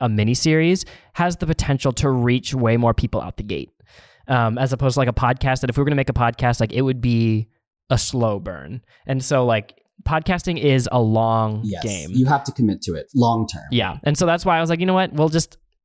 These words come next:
Speaker 1: I, obviously this is a way bigger lift than making a, like, a podcast,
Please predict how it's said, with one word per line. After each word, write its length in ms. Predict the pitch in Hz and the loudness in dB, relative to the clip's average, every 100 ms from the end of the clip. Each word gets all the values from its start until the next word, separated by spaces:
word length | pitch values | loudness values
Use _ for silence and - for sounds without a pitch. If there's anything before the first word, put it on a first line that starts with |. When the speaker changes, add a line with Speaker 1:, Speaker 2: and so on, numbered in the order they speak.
| _ 139 | _ -2
Speaker 1:
I, 460 | 135 139 139 131 - _ - 82 | 0 2 -2 -6 -20 _ -18 -4
obviously 600 | 131 139 143 147 139 135 | 0 0 0 0 2 2
this 240 | 123 127 135 | 0 -2 0
is 80 | |
a 80 | 127 | 0
way 240 | 120 120 117 | 2 2 2
bigger 320 | 110 117 117 | 0 0 2
lift 320 | 107 110 - | 2 0 0
than 100 | 113 | -2
making 260 | 107 117 113 | -2 -2 -6
a, 100 | 101 - | -8 -8
like, 220 | 113 107 107 | -6 -4 -4
a 260 | 101 101 - | -4 -4 -2
podcast, 640 | 110 107 131 127 - - | -2 -2 -2 -2 -4 -10